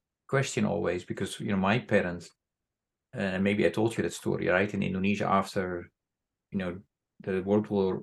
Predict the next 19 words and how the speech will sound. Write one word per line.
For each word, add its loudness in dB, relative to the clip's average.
was -6
over, 2
um, -8
you 0
know, 4
my 0
parents 0
had -2
to -18
choose. -2
Either -2
they 0
become -4
Indonesians, -2
be -6
part 2
of -4
building 0
up -6